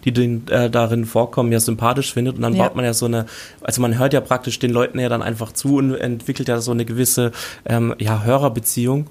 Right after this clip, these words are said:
Speaker 1: Also, ähm, wie als wär's ein Freund, ein guter Bekannter et cetera.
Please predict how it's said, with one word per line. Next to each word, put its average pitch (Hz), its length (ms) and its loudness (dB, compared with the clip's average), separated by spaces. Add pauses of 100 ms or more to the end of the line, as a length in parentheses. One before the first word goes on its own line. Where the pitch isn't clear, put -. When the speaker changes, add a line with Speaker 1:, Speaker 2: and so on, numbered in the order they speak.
Speaker 1:
Also, 113 340 0 (540)
ähm, 117 480 0 (380)
wie 127 140 2
als 117 200 0
wär's 120 260 2
ein 110 60 -2
Freund, 131 520 2
ein 120 280 -2
guter 120 240 2
Bekannter 123 540 0
et - 120 -2
cetera. 123 480 -2